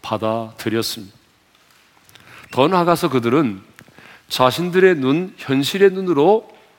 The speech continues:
그 땅과 성읍의 사람들을 바라보면서 그들 스스로 보기에 "우리는 메뚜기와 같을 것이다"라고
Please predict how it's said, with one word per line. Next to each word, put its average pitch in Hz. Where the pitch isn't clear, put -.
그 -
땅과 131
성읍의 123
사람들을 117
바라보면서 110
그들 165
스스로 156
보기에 120
"우리는 107
메뚜기와 135
같을 -
것이다"라고 110